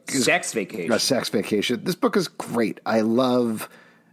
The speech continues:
Speaker 1: the humor in it. I love the layouts. I love the different formats they're throwing in here throughout. This is creative and fun and weird, and I, I'm just having a blast reading it.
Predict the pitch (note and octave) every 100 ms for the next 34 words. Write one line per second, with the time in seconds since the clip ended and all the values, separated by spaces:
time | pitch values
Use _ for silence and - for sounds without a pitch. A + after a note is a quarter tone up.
0 | - - G2+ G#2 - - F#3 F3+ D#3+ D#3
1 | C#3+ B2+ - - A2 A2 F2+ F#2+ E2 E2
2 | E2+ B2 B2+ B2 B2 - - G#2+ A2 G2+
3 | G2 - F2 A#2+ - G#2+ F2 - A#2+ A#2+
4 | A#2+ A#2 A2+ - G#2+ - A#2+ A2 A2 A2
5 | G2+ F2+ G#2 F#2+ - G2 F#2+ G2+ G2 -
6 | - - - - - - C3+ C#3 C3 B2
7 | - F3+ - B2+ A#2+ A#2+ A2+ F#2+ G2 F#2
8 | F#2 A2+ A#2 A#2 A2+ E2 G2+ G2+ E2+ E2
9 | F2 A2+ G2+ - G#2 F#2 E2 F2 - -
10 | D#2+ C#2 C#2+ -